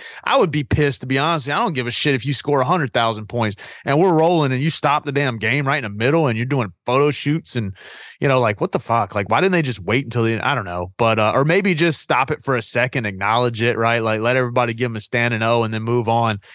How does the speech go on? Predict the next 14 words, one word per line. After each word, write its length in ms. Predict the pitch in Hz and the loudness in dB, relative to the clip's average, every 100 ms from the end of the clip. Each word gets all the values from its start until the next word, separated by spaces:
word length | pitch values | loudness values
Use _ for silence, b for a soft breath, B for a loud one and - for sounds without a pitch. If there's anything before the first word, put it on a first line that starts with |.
| B | B
It 80 | 151 | 2
was 220 | 170 117 | 2 0
really, 340 | 123 196 277 208 | 0 0 2 0
really 280 | 185 165 | 2 0
weird 420 | 92 117 131 113 92 | -2 -2 0 -2 -4
that 140 | 95 | -8
they 100 | 107 | -6
did 240 | 101 117 | 0 0
a, 220 | 107 98 95 | 2 2 2
uh, 280 | 90 85 82 b b b b | 0 -2 -6 b b b b
a 60 | 110 | -2
whole, 500 | 131 147 131 113 92 | 2 2 2 0 -2
you 120 | 123 | -2
know 260 | 98 87 | 0 0